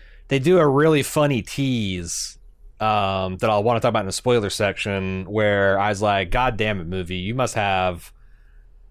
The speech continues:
a, a can full of gas if you are being this, uh, th-, th-, this, uh, fan nerd rage baity about stuff." Uh, but I think it backed it up. I,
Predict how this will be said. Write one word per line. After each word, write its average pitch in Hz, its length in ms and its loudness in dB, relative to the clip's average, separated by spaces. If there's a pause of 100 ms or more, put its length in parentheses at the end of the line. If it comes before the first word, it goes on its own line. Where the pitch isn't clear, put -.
(200)
a, 120 80 -4 (880)
a 120 80 -4
can 190 280 2
full 214 220 4
of 175 60 0
gas 160 640 2
if 127 160 0
you 147 340 4
are 131 140 4
being 127 380 2
this, 135 400 0
uh, 107 580 4 (480)
th-, 110 280 0
th-, 120 180 0
this, 120 340 -4
uh, 104 380 2 (240)
fan 123 420 0
nerd 117 360 2
rage 110 360 0
baity 95 300 0
about 90 280 -2
stuff." 90 640 -4
Uh, 95 320 0
but 131 160 0
I 156 80 4
think 247 200 0
it 190 100 0
backed 208 260 0
it 202 80 0
up. 175 260 2
I, 120 220 2